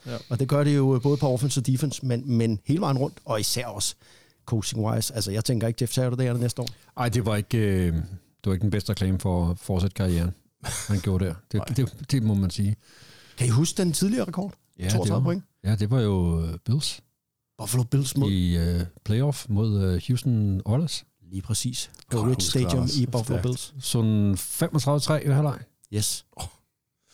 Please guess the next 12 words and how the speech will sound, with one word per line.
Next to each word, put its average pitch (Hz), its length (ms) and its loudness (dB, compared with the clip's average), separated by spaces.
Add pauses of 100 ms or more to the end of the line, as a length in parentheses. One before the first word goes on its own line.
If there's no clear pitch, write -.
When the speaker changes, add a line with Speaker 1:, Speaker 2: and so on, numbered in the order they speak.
(680)
Speaker 3:
I 113 60 -2
Speaker 2:
Ja. 104 200 2 (340)
Speaker 3:
tooghalvfems? 175 720 0 (120)
Speaker 2:
Ja. 113 100 0
Speaker 3:
Enoghalvfems? 175 600 0
Ah, 135 180 2
Speaker 2:
Tooghalvfems. 139 420 0
Speaker 3:
tooghalvfems. 143 400 0
Speaker 2:
Playoff 143 300 0 (120)
tooghalvfems. 139 400 -2
Speaker 1:
Syg - 320 -4
en 98 120 -2